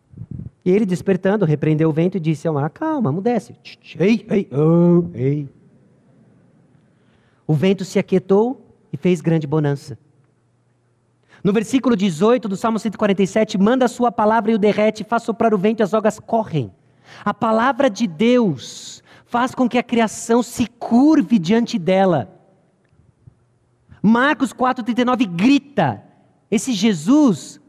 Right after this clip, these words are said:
não é um mero profeta, é o Criador." Alguém conhecedor do Antigo Testamento, alguém conhecedor das Escrituras,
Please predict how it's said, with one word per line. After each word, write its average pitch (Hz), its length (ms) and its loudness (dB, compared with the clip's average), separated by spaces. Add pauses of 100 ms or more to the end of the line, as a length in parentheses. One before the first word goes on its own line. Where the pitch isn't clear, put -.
não 339 120 2
é 370 60 4
um 359 80 4
mero 240 240 4
profeta, 208 800 0 (1300)
é 208 60 0
o 180 40 0
Criador." 165 600 0 (1700)
Alguém 180 280 0
conhecedor 208 640 2
do 196 80 0
Antigo 190 280 -2
Testamento, 196 540 0
alguém 202 220 0
conhecedor 214 480 0
das 196 160 -2
Escrituras, 214 640 0